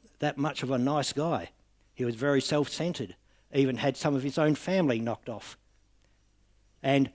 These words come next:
he didn't necessarily have any liking towards Christians. Paul wasn't the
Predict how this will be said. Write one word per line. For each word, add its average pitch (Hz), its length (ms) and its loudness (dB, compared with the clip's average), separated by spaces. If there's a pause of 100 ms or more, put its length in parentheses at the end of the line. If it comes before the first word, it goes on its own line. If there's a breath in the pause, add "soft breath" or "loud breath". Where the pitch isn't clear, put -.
(140)
he 143 140 -2
didn't 160 260 0
necessarily 156 500 2
have 139 200 2
any 147 300 2 (220)
liking 139 540 -2
towards 135 340 0
Christians. 104 680 -4 (600)
Paul 180 220 2
wasn't 160 300 2
the 151 100 -6